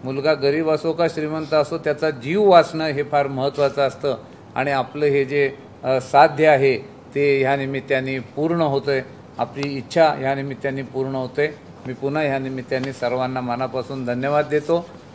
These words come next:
ह्या राज्याचे आमचे मंत्री, ह्या खात्याचं फार उत्साहानं काम करणारे गिरीश महाजन याही कार्यक्रमात सहभागी झाले. त्यांचे अनेकविध नवीन उपक्रम आहेत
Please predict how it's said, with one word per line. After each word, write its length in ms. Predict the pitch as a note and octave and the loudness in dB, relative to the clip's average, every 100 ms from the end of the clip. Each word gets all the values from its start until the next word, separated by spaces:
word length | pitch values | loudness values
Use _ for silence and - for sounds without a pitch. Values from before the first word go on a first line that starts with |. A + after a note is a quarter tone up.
| - - - | -20 -20 -2
ह्या 160 | C#3 C#3+ | 2 6
राज्याचे 640 | C3+ C3 C#3+ D3 D3+ D#3 | 4 2 0 0 0 0
आमचे 340 | D3+ C#3 B2+ D3 | 0 -2 -4 -4
मंत्री, 600 | C3+ C#3+ C3 D#3+ E3+ E3+ - - - - | -4 -6 -4 -2 -2 -4 -12 -20 -20 -8
ह्या 140 | C3 C3 | -4 -2
खात्याचं 680 | C3 B2 D3 C#3+ D3 D3 C#3+ - - - - - | 0 0 0 0 0 0 0 -4 -16 -20 -12 0
फार 200 | C#3 D#3 - | 2 2 -4
उत्साहानं 640 | C3+ - F3+ E3+ E3 E3+ | -10 -4 4 6 6 2
काम 320 | E3+ D#3+ D3+ D3+ | 0 2 0 0
करणारे 440 | C#3+ C#3+ D3 D3 | 0 0 0 0
गिरीश 420 | C#3 C3 C#3+ C3 | -2 -4 -4 -8
महाजन 420 | C3 C3 B2 C#3 G#2 - - - - - | -4 -2 -2 -4 -4 -12 -20 -20 -20 -2
याही 260 | C3 C3+ D3+ | 2 4 4
कार्यक्रमात 600 | C#3+ C3 C#3 C#3 C#3+ C#3+ | 4 4 2 -2 -2 -4
सहभागी 520 | - B2+ C3 C#3+ D3 | -2 -2 0 0 0
झाले. 520 | C3+ C3+ D#3 F3 - - - - - | 0 0 -2 -4 -14 -20 -20 -20 -4
त्यांचे 300 | C3 C3+ D3+ | -2 -2 0
अनेकविध 600 | C3+ C3+ E3 D#3 D#3 D#3+ | 0 0 -2 -2 -4 -2
नवीन 400 | D#3 C#3+ D3+ D3+ | -2 -2 -4 -4
उपक्रम 580 | C#3 - C#3 C#3+ D3 C#3+ | -4 -4 -6 -2 -2 0
आहेत 280 | C3+ C#3 | 0 -2